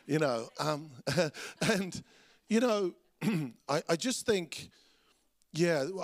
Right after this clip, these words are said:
I, I feel like, you know, we have been through an interesting season, and, and for many people, there's been this renegotiation of what does it mean to walk with God? Like, what does it mean, what does it mean to be a believer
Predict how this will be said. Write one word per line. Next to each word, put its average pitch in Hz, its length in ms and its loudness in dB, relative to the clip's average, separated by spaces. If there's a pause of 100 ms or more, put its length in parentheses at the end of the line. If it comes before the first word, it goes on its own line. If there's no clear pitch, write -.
(140)
I, 180 140 0
I 151 80 2
feel 226 240 2
like, 165 260 2
you 160 80 -2
know, 160 100 2
we 160 120 2
have 170 340 0
been 170 220 0
through 151 180 0
an 143 60 2
interesting 143 480 -2
season, 143 580 0
and, 120 300 0
and 131 420 0 (400)
for 147 80 0
many 185 240 2
people, 170 460 0
there's 135 240 2
been 170 320 0
this 147 200 -2
renegotiation 131 1400 0 (480)
of 127 400 0
what 151 160 2
does 320 160 -2
it 381 180 -2
mean 143 340 0
to 135 120 -4
walk 120 320 -2
with 123 180 -4
God? 107 420 0 (180)
Like, 127 200 0
what 147 140 0
does 208 160 -4
it 294 160 -10
mean, 143 480 0 (720)
what 175 140 4
does 220 100 -2
it 285 120 -8
mean 151 240 2
to 143 120 -2
be 131 220 2
a 127 60 2
believer 117 840 0